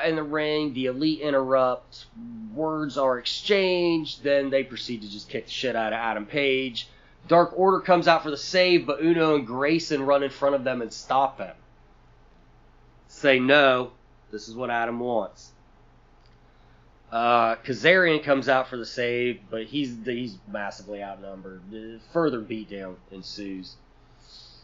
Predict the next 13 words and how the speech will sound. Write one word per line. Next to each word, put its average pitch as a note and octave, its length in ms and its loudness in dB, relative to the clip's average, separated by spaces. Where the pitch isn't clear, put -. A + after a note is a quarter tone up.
Um, C#3+ 640 6
Dan F3+ 340 4
Lambert D3+ 600 2
of C#3 220 -2
American D3 500 2
Top E3 360 2
Team A#2 260 -4
is A2 100 -10
still A#2 280 -4
mad. G#2 380 -6
He's C3 160 -6
gonna, C#3 220 -2
<laughs> E4+ 140 0